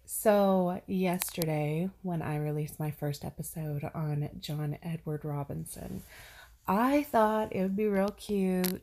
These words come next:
and try and help with my nerves if I wrote a script and, uh, read from the script. Well, <laughs> I went back and re-listened to it, and if y'all can make it through that first episode, good on ya, 'cause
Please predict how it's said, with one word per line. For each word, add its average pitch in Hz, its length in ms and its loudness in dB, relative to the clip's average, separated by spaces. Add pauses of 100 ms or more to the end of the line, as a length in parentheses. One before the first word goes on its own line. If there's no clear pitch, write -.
and 175 380 2 (100)
try 185 160 0
and 180 140 2
help 180 200 0
with 196 200 -6
my 214 120 0
nerves 175 480 0
if - 160 -8
I 165 140 0
wrote 160 240 0
a 190 80 0
script - 680 -4
and, - 300 -8
uh, - 200 -8 (600)
read 208 240 2
from 185 220 -2
the 170 60 -2
script. - 420 -6 (760)
Well, 277 560 6 (440)
<laughs> - 440 2
I 233 140 6
went 277 200 2
back 208 240 4
and 190 120 0
re-listened 165 560 0
to 170 100 -4
it, 160 380 -2
and 160 500 0 (580)
if 175 160 -2
y'all 214 220 10
can 320 140 4
make 285 140 6
it 254 100 0
through 240 120 6
that 214 220 8
first 196 260 4
episode, 185 880 4 (380)
good 190 220 4
on 170 280 6
ya, 160 220 -2
'cause 156 580 -2